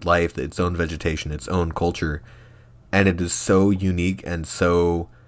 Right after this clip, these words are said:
mind-blowing that somebody at Disney was like, "Hey, that needs to be a land that you can experience,"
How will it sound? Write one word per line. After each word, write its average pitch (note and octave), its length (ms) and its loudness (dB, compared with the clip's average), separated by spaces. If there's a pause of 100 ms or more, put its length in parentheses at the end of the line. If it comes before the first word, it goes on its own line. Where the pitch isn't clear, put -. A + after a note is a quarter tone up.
(380)
mind-blowing G2 840 0 (320)
that F2 580 2 (200)
somebody F#2+ 460 0
at E2+ 140 0
Disney F#2 340 -2
was F2 240 -2
like, E2 200 0
"Hey, G2+ 240 4
that F2+ 340 0
needs G#2 260 -2
to F#2+ 100 -2
be F2 260 0
a C#2+ 80 -2
land E2 400 0
that D2+ 140 -4
you D#2 80 -6
can - 140 -8
experience," G2 800 0